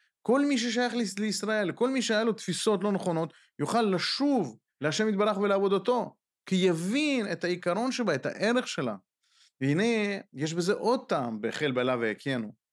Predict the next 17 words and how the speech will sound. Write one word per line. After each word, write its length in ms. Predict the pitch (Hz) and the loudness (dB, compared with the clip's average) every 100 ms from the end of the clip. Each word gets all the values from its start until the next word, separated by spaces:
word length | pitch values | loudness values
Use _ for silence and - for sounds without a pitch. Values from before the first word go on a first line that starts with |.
| _ | _
כי 100 | 147 | -4
קבלה 300 | 151 143 196 | 0 0 2
ביודענו 400 | 202 180 233 208 | 2 2 0 -2
שיש 220 | 202 190 | -4 -4
חיוב 260 | - 208 180 | 0 0 0
מוקדם 480 | 170 165 247 240 214 - _ 131 | 0 2 2 0 -4 -12 _ 0
לגאולה, 640 | 143 135 139 147 247 247 - | 0 2 2 2 2 0 -4
אשר 240 | 127 - 131 | -6 -6 -4
כל 180 | 175 170 | 0 2
האומות 480 | 180 240 262 240 - _ _ _ _ - | 2 2 2 0 -8 _ _ _ _ -8
יודו 460 | 135 165 139 254 226 | 0 2 4 4 2
לתורת 380 | 151 147 143 | 2 2 0
ישראל. 460 | 156 - 220 233 175 - | -2 -4 0 0 -2 -8
אומר, 400 | 131 147 226 220 - | -8 -4 -2 -2 -2
אמרו 440 | 139 143 160 240 240 | -4 -2 0 2 2
לנו 140 | 202 | 0
חז"ל, 520 | - 139 127 165 135 | -2 -2 -2 -2 -2